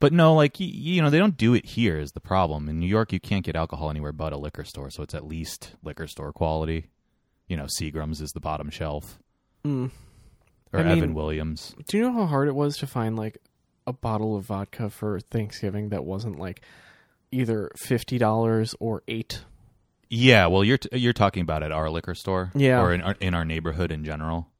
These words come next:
Speaker 2: Yeah.
Speaker 1: Yeah, Bed-Stuy is either top shelf that you don't want, like Hennessy.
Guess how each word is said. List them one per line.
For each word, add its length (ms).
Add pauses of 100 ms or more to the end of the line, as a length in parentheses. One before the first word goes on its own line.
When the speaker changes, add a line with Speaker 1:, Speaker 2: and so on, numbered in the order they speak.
(260)
Speaker 2:
Yeah. 180 (380)
Speaker 1:
Yeah, 300
Bed-Stuy 520
is 260
either 600 (200)
top 280
shelf 280
that 100
you 60
don't 240
want, 280 (120)
like 140
Hennessy. 560